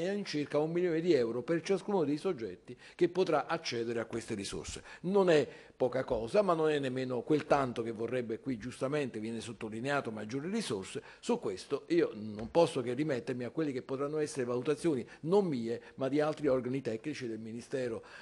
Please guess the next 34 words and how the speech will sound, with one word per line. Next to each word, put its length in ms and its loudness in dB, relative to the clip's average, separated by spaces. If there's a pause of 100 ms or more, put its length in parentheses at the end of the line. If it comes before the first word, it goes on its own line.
dal 180 4
Ministero 380 4
dell'Economia 460 0
e 60 -2
Finanze, 580 -4
a, 200 -2 (340)
per 160 2
vedere 400 0
quali 240 0
sono 260 -2
gli 120 -4
spazi 380 -2
di 100 -2
manovra, 540 -2
gli 120 -6
spazi 340 -2
di 80 -4
agibilità 680 -2 (120)
finanziaria 760 -2
per 320 -4 (360)
innervare 720 4
questo 280 -2
provvedimento 640 -2
di 80 -2
ulteriori 420 4
risorse. 600 4
Ovviamente, 680 4
pregiudizialmente, 1000 -2
non 200 0
sono 220 2
affatto 400 4
contrario, 520 6
anzi, 400 -8 (480)
eh, 100 0